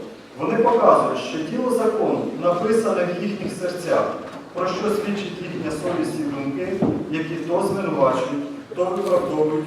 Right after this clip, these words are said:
одна одну. В день, коли Бог, згідно з моїм Євангелієм, буде судити таємниці людей через Ісуса Христа".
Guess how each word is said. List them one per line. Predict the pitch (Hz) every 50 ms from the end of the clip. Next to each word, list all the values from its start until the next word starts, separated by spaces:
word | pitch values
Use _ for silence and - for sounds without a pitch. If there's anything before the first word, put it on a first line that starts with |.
| 151 147
одна | 135 131 131 135
одну. | 135 - - 147 147 - - - - - - - - - - - - - - -
В | 151
день, | 175 196 208 - - -
коли | - 160 156 151 - 156
Бог, | 160 175 180 175 - - - - - - -
згідно | 160 175 170 165 156 151
з | 147 143
моїм | 143 147 147 - - -
Євангелієм, | - 147 151 143 143 135 - - 135 135 135 - 139 143
буде | 139 135 -
судити | - - - 135 143 143 139 -
таємниці | - - 127 127 131 127 131 127 127 127 127 127 123 117
людей | 120 147 - - - - - -
через | 143 156 156 156
Ісуса | 156 - - - - - - 120 110 - 120
Христа". | 117 117 117 -